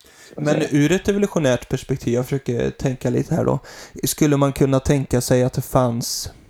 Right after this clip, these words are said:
Speaker 2: andra orsaker till att det bildades syre, liksom långt tidigare än det fanns, eh, såna här blågröna bakterier och sånt då?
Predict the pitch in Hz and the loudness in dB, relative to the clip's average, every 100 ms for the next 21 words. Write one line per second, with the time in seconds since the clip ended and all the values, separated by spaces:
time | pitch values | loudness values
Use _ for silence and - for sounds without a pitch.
0 | - - _ _ - - - - _ 160 | -20 -20 _ _ -12 -12 -20 -20 _ 2
1 | 151 131 127 147 208 208 - 143 139 - | 2 0 2 4 4 4 4 2 2 0
2 | 123 127 135 131 123 127 160 180 - 196 | 0 2 2 0 2 2 2 0 0 2
3 | 123 - 110 113 - 127 131 127 123 - | 2 2 0 -2 -2 2 2 2 -2 -8
4 | - 135 117 113 131 156 - 90 90 92 | -2 0 2 0 2 2 2 2 0 0
5 | 90 90 - - 82 82 82 65 62 - | -4 -6 -12 -4 -2 -2 -2 -2 -2 -6
6 | - 65 64 62 64 139 - - - - | -4 -2 0 -2 -4 -8 -16 -20 -20 -10
7 | 123 127 117 131 123 123 117 113 117 - | -2 0 2 2 2 0 -2 -2 -4 -2
8 | 120 104 113 - 131 - - | -2 -2 -4 -4 -6 -8 -10